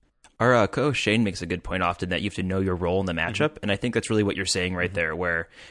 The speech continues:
Speaker 1: sometimes you're like, "Oh, my opponent's on five color snow, I need to go about, go off on turn two and beat them immediately."
Speaker 2: Yep.
Speaker 1: "Oh, but if I see that they have these board wipes that they're playing on turn three and
Speaker 2: Mm.
Speaker 1: four, I need to be a little more conservative and wait those out and go off that."
Speaker 2: Exactly, and,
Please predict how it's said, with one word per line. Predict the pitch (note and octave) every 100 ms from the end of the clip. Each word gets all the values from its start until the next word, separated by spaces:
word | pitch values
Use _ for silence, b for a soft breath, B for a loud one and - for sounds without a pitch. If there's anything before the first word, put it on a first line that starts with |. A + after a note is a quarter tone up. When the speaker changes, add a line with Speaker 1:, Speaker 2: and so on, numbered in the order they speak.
| B
Speaker 1:
sometimes | - A#2 B2 B2+ A#2+ A2+ - -
you're | G#2
like, | F#2 -
"Oh, | A#2
my | G#2
opponent's | - A2 G2+
on | G2+
five | - G#2+ -
color | G#2 G2
snow, | - G#2+ F#2+ F2 -
I | - F#2+
need | F#2+
to | F#2+ F2+ F2+
go | G#2 F#2+
about, | F#2+ F#2+ -
go | A2+
off | G#2+
on | G#2
turn | - G2+
two | F#2 G2 F2+
and |
beat | F#2+ -
them | F#2
immediately." | F2 E2+ - - -
Speaker 2:
Yep. | - - - -
Speaker 1:
"Oh, | B2+
but | A2 G#2+
if |
I | G#2+
see | - C#3+
that | B2 G#2
they | G#2
have | G2 G2+ F#2+ F2
these | G2
board | F#2+ A#2 A2
wipes | G#2 -
that | F#2+
they're | F#2
playing | G#2+ G2 F#2+
on | F2+
turn | - F#2+
three | F#2 F#2
and | F2+
Speaker 2:
Mm. |
Speaker 1:
four, | - B2+ G#2 -
I | G2
need | G2
to | F2
be | G2
a |
little | F#2+ F#2
more | F#2
conservative | F2 G2 C3 A#2+ G#2 G2 F#2+ -
and | F2 F2
wait | G2 F#2+
those | F#2+ F2+
out | F2+ F2+
and | E2+ E2+
go | E2
off | D#2 -
that." | -
Speaker 2:
Exactly, | G#3+ F#3 F2+ -
and, | C#3 C#3+